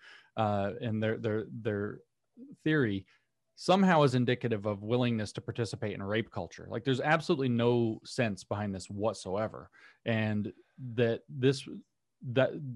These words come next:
therefore, you know, it's obvious that we said that dog parks are rape condoning spaces, just like nightclubs. We didn't give any evidence that nightclubs are rape condoning spaces. We just said that they are.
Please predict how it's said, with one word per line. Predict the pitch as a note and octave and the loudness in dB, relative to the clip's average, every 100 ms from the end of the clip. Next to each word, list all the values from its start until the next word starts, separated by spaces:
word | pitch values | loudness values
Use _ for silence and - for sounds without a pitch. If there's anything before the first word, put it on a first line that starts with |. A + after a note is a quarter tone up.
| A#2+ | 0
therefore, | C#3 C#3 D3 B2+ G#2+ G#2 | 6 6 6 4 2 2
you | G#2 | -2
know, | G2+ G2+ G#2+ B2 | -2 -2 -2 -2
it's | A2+ | 0
obvious | A#2+ A2+ A2 A2 G#2+ | 2 2 2 0 0
that | A2+ G#2 | -4 -4
we | G#2+ | -4
said | G#2+ F#2+ | -6 -6
that | G2 A2 | -8 -2
dog | A2+ A#2 B2 - | 4 4 2 0
parks | A#2 A2+ - | 2 2 0
are | F#2+ F2 | -4 -4
rape | F2+ A#2 C3 | -2 -2 -2
condoning | - A#2 A2+ A2+ A2 | -2 2 2 2 0
spaces, | G#2 - G2+ - G#2+ G2 | -2 -4 -4 -4 -8 -4
just | A#2 A2 | -2 0
like | A2+ G#2 - | 0 -2 -2
nightclubs. | G#2 - A2 G#2 G2+ - _ - - - | -4 -2 0 0 0 -10 _ -20 -8 2
We | C3 | 2
didn't | A#2 A2+ B2 | 2 -2 -2
give | G#2+ | -2
any | G2+ G#2 | 0 0
evidence | G#2+ G2 F2+ | 0 -2 -4
that | G2 | -4
nightclubs | G2 - G2 F2+ - - | -6 -4 -6 -6 -10 -6
are | G2 | -4
rape | G2 G#2 - | -4 -6 -8
condoning | - A2 G2+ F#2+ F#2+ | -6 -2 -2 -2 -6
spaces. | - - F#2 F#2 F#2+ | -8 -6 -6 -6 -8
We | G2 | -8
just | F#2+ F#2 | -8 -6
said | G#2+ F#2+ | -4 -4
that | F#2 | -6
they | E2+ E2+ | -8 -6
are. | F2 | -8